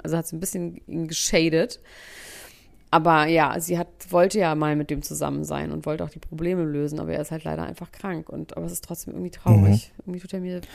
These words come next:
Speaker 1: auch
Speaker 2: Die haben es
Speaker 1: leid.
Speaker 2: ja ewig auch probiert miteinander, ne? Also das, das muss man
Speaker 1: Ja.
Speaker 2: auch sagen, die waren ja richtig, richtig lange zusammen. Ähm, es, ich hab letztens diesen, diesen, ähm, haben wir in, äh,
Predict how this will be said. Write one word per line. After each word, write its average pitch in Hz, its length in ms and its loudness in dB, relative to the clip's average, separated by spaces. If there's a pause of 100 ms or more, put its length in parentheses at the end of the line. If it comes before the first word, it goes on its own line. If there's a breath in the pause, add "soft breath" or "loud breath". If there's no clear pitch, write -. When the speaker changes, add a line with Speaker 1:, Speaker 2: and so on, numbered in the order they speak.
(120)
Speaker 1:
auch - 100 -12
Speaker 2:
Die - 120 0
haben 107 80 6
es 107 80 2
Speaker 1:
leid. 113 200 8
Speaker 2:
ja - 20 2
ewig 120 500 4 (240)
auch 110 200 2
probiert 110 560 2
miteinander, 85 580 -2
ne? 95 240 0
Also 95 220 0
das, - 300 -2
das 107 180 -4
muss 107 140 2
man 92 80 2
Speaker 1:
Ja. 90 100 4
Speaker 2:
auch - 40 0
sagen, 95 160 2
die 90 60 0
waren 92 160 2
ja 92 120 4
richtig, 95 400 -2
richtig 95 240 -2
lange 87 240 2
zusammen. 90 480 2 (560 loud breath)
Ähm, 90 440 4 (540)
es, - 180 -4
ich - 120 6
hab 120 120 6
letztens 123 380 4
diesen, 110 560 2 (100)
diesen, 107 520 0
ähm, 98 600 2 (520 loud breath)
haben 113 160 2
wir 113 160 6
in, 110 340 4
äh, - 80 -2